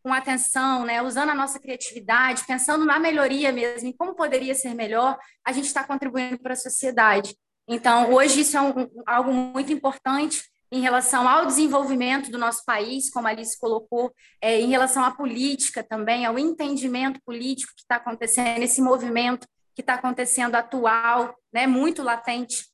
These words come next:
agora com essa nossa nova presidência. Então, é muito importante a gente pensar nisso, né?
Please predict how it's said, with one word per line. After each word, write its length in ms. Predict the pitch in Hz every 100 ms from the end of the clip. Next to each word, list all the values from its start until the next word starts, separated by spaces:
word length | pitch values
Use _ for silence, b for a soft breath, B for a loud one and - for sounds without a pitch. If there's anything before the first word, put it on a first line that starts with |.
| _ _
agora 400 | 226 226 233 226
com 120 | 226
essa 240 | 233 226 247
nossa 440 | 226 220 - 226
nova 260 | 214 220 220
presidência. 640 | - 214 220 220 254 269
Então, 240 | 277 277 277
é 60 |
muito 260 | 277 269 294
importante 520 | 339 330 320 311 320
a 40 | 339
gente 220 | 320 330
pensar 400 | 339 330 330 359
nisso, 420 | 359 262 254 -
né? 240 | 214 247